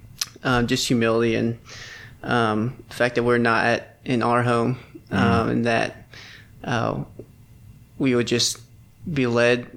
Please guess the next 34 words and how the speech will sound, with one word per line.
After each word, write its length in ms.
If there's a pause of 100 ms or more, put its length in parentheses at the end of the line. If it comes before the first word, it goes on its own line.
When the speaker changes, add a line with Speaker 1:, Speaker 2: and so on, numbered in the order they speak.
(160)
Speaker 1:
um, 480
by 180
the 80
Spirit 420
and 140
by, 500 (880)
uh, 140
the 280
Ugandans 380
over 200
there, 200
and 80
just 280 (400)
as 220
we 100
seek 240
to 40
partner 300
with 140
them 220
and, 200 (240)
and 120
share 180
in 80
the 80
gospel. 600 (280)
Um, 500 (1160)
so 140
I'd 100
say 120
that's 200
one 180
thing 180
that's 380